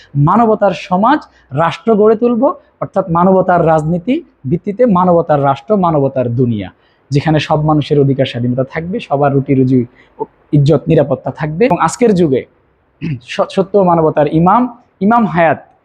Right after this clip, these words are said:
সব মানুষের জন্য, সব মানুষের কল্যাণের জন্য, সব মানুষের মালি-, জীবনের মালিকানা, অধিকার, স্বাধীনতা, ইজ্জত, নিরাপত্তা নিশ্চিত করার জন্য মানবিক পরিচয়ের ভিত্তিতে মানুষ, মানবতা এবং মানবতার রাজনীতি, মানবতার রাষ্ট্র কাঠামো, বিশ্ব কাঠামো,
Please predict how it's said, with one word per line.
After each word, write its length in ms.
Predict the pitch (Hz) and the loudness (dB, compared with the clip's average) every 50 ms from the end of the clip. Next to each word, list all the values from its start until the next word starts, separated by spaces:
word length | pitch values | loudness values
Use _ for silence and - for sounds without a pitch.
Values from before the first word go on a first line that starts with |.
| _ _ | _ _
সব 320 | - - - 226 262 254 269 | -10 -4 0 0 0 2 2
মানুষের 420 | 247 226 208 190 - - 185 165 | 0 0 0 0 -2 -2 -2 -2
জন্য, 360 | 143 156 139 131 120 117 90 - _ _ _ _ _ _ _ _ | -2 -2 -2 -2 -4 -8 -10 -14 _ _ _ _ _ _ _ _
সব 260 | - - 202 220 208 | -6 -2 -2 0 2
মানুষের 360 | 208 208 202 196 - 208 190 | 2 0 0 0 -2 -2 -2
কল্যাণের 440 | 175 185 175 170 180 196 202 190 175 | 0 0 0 2 2 2 2 0 0
জন্য, 320 | 156 156 139 131 120 104 - - _ - | 0 0 0 -2 -2 -6 -10 -16 _ -8
সব 220 | - - 196 196 | -4 -4 -2 -2
মানুষের 440 | 196 202 196 196 190 - - 208 196 147 - - _ _ _ _ _ _ - 151 151 160 - | 0 0 0 -2 -2 -2 -2 0 0 -2 -4 -8 _ _ _ _ _ _ -4 -4 -4 -4 -2
মালি-, 240 | - 156 175 202 190 | -2 0 0 2 0
জীবনের 400 | 170 151 190 180 190 196 190 180 | 2 2 2 2 2 2 2 2
মালিকানা, 400 | 160 160 170 196 190 190 185 185 | 2 2 2 2 2 2 0 0
অধিকার, 240 | 180 165 180 175 185 | 2 2 0 0 -2
স্বাধীনতা, 360 | - - 180 175 180 170 - | -4 -4 -6 -8 -4 -4 -4
ইজ্জত, 240 | 175 165 151 190 185 - | -4 -2 -2 -4 -4 -2
নিরাপত্তা 420 | 175 175 180 170 170 170 - 165 | -2 -2 -2 -2 -2 -4 -4 -4
নিশ্চিত 300 | 165 180 170 - - 226 - - | -4 -4 -4 -4 -4 -6 -4 -2
করার 220 | 190 170 156 147 | -2 0 0 0
জন্য 300 | 135 147 151 170 208 240 - _ _ _ _ _ _ _ _ _ _ _ - | -2 -4 -4 -2 -2 -4 -4 _ _ _ _ _ _ _ _ _ _ _ -8
মানবিক 380 | 147 147 156 170 170 190 190 196 | -4 -2 2 2 2 2 2 2
পরিচয়ের 380 | - 180 170 170 - 170 160 151 | 2 2 2 2 2 2 2 2
ভিত্তিতে 440 | 156 147 - 170 151 156 143 117 - - _ _ _ _ _ _ _ - | 0 -2 -2 -2 0 0 0 -2 -2 -6 _ _ _ _ _ _ _ -2
মানুষ, 400 | 143 156 156 160 190 226 226 - - | 0 2 2 2 2 0 -2 -2 -2
মানবতা 440 | 151 156 151 156 156 165 170 - 226 | -2 0 0 2 2 2 2 2 2
এবং 180 | 220 214 202 | 2 2 0
মানবতার 500 | 170 156 156 151 143 139 135 143 131 120 | 0 0 0 0 0 0 0 0 0 0
রাজনীতি, 360 | 135 131 127 147 151 151 233 | 0 0 0 -2 -4 -2 -2
মানবতার 460 | 240 202 170 147 139 131 127 135 127 123 | -2 0 0 0 0 -2 -2 -4 -4 -4
রাষ্ট্র 240 | 123 120 - - | -6 -6 -8 -8
কাঠামো, 260 | 131 139 143 160 170 160 | -6 -6 -4 -4 -4 -4
বিশ্ব 220 | 139 131 - 139 | -4 -6 -6 -8
কাঠামো, 380 | - 143 143 156 180 220 254 | -8 -8 -8 -6 -4 -4 -4